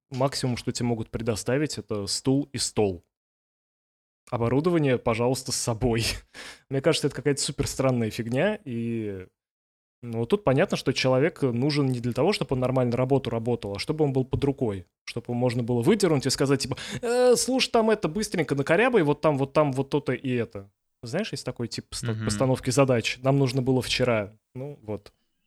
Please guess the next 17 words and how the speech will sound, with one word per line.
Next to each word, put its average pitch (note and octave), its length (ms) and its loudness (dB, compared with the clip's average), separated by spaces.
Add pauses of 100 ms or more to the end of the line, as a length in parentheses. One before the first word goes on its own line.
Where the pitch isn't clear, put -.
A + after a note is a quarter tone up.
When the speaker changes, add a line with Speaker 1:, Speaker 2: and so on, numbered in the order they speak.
(360)
Speaker 2:
Ну, A#2+ 80 -6
Speaker 1:
Это C#3+ 80 2
Speaker 2:
это D3 100 2
Speaker 1:
очень D3+ 200 2
удобно E3+ 300 4
делать, D#3 300 6
когда C3+ 320 4
человек C#3 440 2
сидит C#3+ 360 0
у - 20 -20
тебя C#3 160 0
под B2+ 220 0
боком F3+ 360 2
и B2+ 120 -4
от B2 100 -4
тебя C#3 140 2
зависит. C#3 460 0